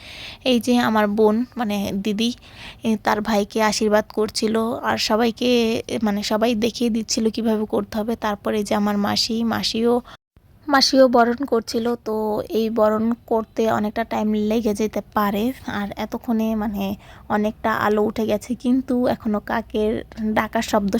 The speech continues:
শুনতে আমরা পাইনি। তো সবাই বলছিল কাক ডাকার আগেই হয়তোবা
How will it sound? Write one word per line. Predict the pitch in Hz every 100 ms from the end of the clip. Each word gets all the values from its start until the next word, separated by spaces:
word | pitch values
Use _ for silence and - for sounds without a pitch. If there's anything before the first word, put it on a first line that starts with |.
| -
শুনতে | 214 208 214
আমরা | 208 208
পাইনি। | 208 190 190 233 - - -
তো | - 220
সবাই | 220 220 220
বলছিল | 233 - 220 220 -
কাক | 220 208 208
ডাকার | 208 220 214 -
আগেই | 208 208 220 240
হয়তোবা | 196 190 202